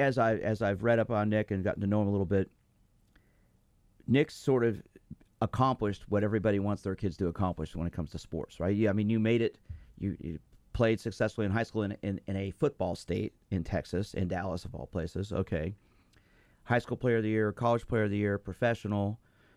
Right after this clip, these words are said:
You made it to the top level. You know, and everybody's, and let's be honest here, Nick, right? Most parents, not every parent, but most parents come in and have in the back of their mind, "Gee, that'd be sort of cool if my, my child could make it all the way to the top." You did.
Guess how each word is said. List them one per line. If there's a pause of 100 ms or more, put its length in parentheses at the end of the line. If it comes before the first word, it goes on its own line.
You
made
it
to
the
top
level. (240)
You
know,
and
everybody's, (1300)
and
let's
be
honest
here,
Nick,
right? (240)
Most
parents,
not
every
parent,
but
most
parents
come
in (460)
and
have
in
the
back
of
their
mind,
"Gee,
that'd
be
sort
of
cool
if
my, (420)
my
child
could
make
it
all
the
way
to
the
top."
You
did.